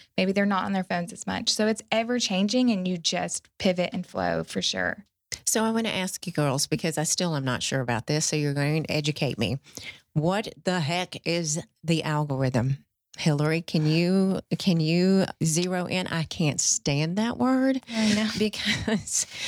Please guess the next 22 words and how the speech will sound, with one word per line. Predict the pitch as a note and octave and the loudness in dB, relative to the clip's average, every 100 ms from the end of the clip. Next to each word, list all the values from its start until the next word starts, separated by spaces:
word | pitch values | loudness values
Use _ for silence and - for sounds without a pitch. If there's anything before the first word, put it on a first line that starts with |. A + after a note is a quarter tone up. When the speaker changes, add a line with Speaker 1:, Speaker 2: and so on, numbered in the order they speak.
| - - - - | -6 -6 -10 -2
Speaker 2:
people, | A3+ A3 B3+ C#4 D#4 - - - - _ _ _ - | 2 2 2 2 0 -6 -16 -16 -18 _ _ _ -4
some | - - G#3 G#3+ | -2 0 0 2
days | A#3 A#3+ C4+ | 2 2 2
I'll | G#3+ G3 F#3+ | 0 0 2
get | F#3+ F3+ - | 2 0 0
a | E3 | 0
hundred | F3+ F3+ F3+ | 2 2 2
and | F3 | 2
fifty | F#3 - F3+ | 0 2 2
likes | F#3 F#3+ F#3 - | 2 0 -2 0
or | D#3 | 0
however | E3+ E3+ F3 | 0 0 0
many | F#3 F3+ | 2 2
likes, | F3 F3+ F3 - - - - | 2 0 -2 -6 -8 -6 2
you | F#3 | 4
know, | F3+ F3 F3 | 4 2 0
two | - F3+ | 0 0
hundred. | F#3 F3 F3+ F3+ F3+ F3 | 2 0 2 0 0 0
And | F3 | 2
then | F3 F3 E3+ | 2 2 0
some | - F3 F3 | 0 -2 -2
days | F3 E3 E3 D#3+ | -2 0 0 0